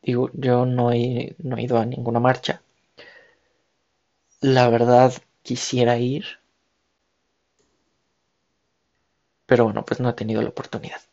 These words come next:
Eh, en octubre,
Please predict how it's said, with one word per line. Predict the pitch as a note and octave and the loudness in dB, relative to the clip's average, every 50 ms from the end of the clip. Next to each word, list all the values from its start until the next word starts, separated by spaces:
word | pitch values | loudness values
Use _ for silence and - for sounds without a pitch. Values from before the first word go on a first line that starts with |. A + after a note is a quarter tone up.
| _ - - - - - - - - - _ _ _ _ _ _ _ _ _ _ _ _ _ _ _ _ _ _ _ _ _ _ _ _ _ _ _ _ _ _ - | _ -20 -20 -18 -16 -16 -16 -18 -20 -20 _ _ _ _ _ _ _ _ _ _ _ _ _ _ _ _ _ _ _ _ _ _ _ _ _ _ _ _ _ _ 0
Eh, | C#3+ C#3+ C#3+ C#3 C#3+ C#3+ C#3 C#3+ C#3 C#3 C#3 C#3 C#3+ C#3+ C#3+ C#3+ C#3+ | 2 2 4 4 2 2 0 0 0 -2 -2 -2 -4 -4 -4 -4 -4
en | C#3+ C#3+ D3+ D3+ D3 D3 D3+ D3+ - - C#4+ - - C3+ A#2+ | -6 -6 -8 -10 -10 -12 -12 -14 -16 -18 -14 -8 -6 -4 -4
octubre, | B2 - - - D#3 E3 D3 C#3 C#3+ D3+ F3 F#3 F3 | -4 -4 2 6 8 8 8 8 4 2 -2 -6 -12